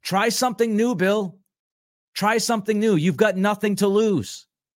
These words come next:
You should have tried something new against the Giants by not punting from the thirty-seven-yard line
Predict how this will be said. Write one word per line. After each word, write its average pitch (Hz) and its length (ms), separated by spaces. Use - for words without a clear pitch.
You 170 80
should 202 160
have 196 80
tried 214 260
something 202 320
new 214 140
against 196 260
the 196 80
Giants 202 440
by 170 180
not 196 300
punting 196 380
from 165 160
the 151 80
thirty-seven-yard 190 1000
line 127 320